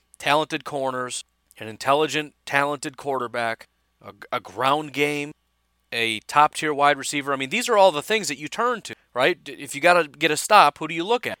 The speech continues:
You need good coverage and you need a pass rush. Packers have it. You need to have a cerebral quarterback that knows what to do, and <coughs> I'm, I'm choking, and has the ability to make the throw when it's there.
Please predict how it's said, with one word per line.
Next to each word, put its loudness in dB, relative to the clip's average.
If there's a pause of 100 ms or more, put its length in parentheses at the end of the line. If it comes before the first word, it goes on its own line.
You -8
need -2
good -4
coverage 2
and -12
you -10
need -6
a -4
pass 2
rush. -8 (240)
Packers 0
have 4
it. -12 (140)
You -12
need 0
to 0
have 6
a -4
cerebral -2
quarterback 0
that -8
knows -2
what -2
to -14
do, -6 (240)
and -18
<coughs> -16 (640)
I'm, -20
I'm -20
choking, -4 (260)
and -4
has 6
the 2
ability 2 (280)
to -8
make 0
the -2
throw 0
when -6
it's -6
there. 0